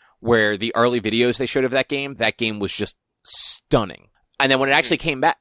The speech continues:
Speaker 1: out, like, it still looked good, but it looked far less stunning than those original videos did, because they had to, you know, they had to rein their shit in, or it would, they wouldn't have been able to get it done.
Speaker 2: Yeah.
Speaker 1: Um, but this, it, they are touting this as, like, the,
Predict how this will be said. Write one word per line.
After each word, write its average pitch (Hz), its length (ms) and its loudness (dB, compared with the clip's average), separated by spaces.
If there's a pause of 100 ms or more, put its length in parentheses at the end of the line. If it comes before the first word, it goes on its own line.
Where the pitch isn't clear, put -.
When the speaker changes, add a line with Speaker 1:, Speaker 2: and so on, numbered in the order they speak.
Speaker 1:
out, 190 320 4
like, 170 140 -2
it 185 120 0
still 202 220 0
looked 175 240 0
good, 165 300 0 (380)
but 151 120 4
it 139 100 0
looked 131 200 -4 (840)
far 131 520 6
less 107 260 0
stunning 92 680 -6
than 107 180 -2
those 98 180 -2
original 92 360 -4
videos 104 360 -2
did, 147 180 2
because 113 260 -2
they 104 120 -2
had 107 240 -2
to, 123 280 -8 (400)
you 127 80 -4
know, 123 100 2
they 131 80 0
had 131 120 0
to 147 80 0
rein 107 380 -6
their 127 140 -6
shit 127 240 -4
in, 165 180 -2
or 90 140 -4
it - 80 -8
would, 98 220 -2
they 98 140 -2
wouldn't 98 260 -6
have 107 120 -4
been 104 120 -6
able 95 160 -6
to 92 60 -10
get 90 120 -6
it - 60 -14
done. 135 260 -6 (380)
Speaker 2:
Yeah. 110 280 4
Speaker 1:
Um, 87 260 -12 (240)
but 170 160 0
this, 208 180 4
it, 127 220 -4
they 147 160 2 (100)
are 196 160 6
touting 147 440 -2
this 135 200 -10
as, 110 180 -4
like, 117 180 -6
the, 98 140 -4